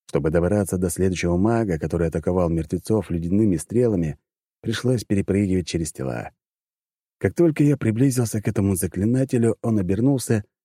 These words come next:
и ударил меня ледяной магической плетью по лицу. Кровь потекла из раны на моей щеке,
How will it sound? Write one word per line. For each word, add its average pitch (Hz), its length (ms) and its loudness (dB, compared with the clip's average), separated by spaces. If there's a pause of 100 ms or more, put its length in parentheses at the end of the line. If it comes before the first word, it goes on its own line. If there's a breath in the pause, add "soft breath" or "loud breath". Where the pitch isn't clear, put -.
(160)
и 113 120 2
ударил 131 360 2
меня 110 320 4
ледяной 98 440 2
магической 92 580 -2
плетью 113 460 0
по - 100 -2
лицу. 98 540 -2 (760)
Кровь 90 360 0
потекла 90 440 0
из 85 140 0
раны 92 380 0
на 87 80 0
моей 87 200 0
щеке, 87 520 -2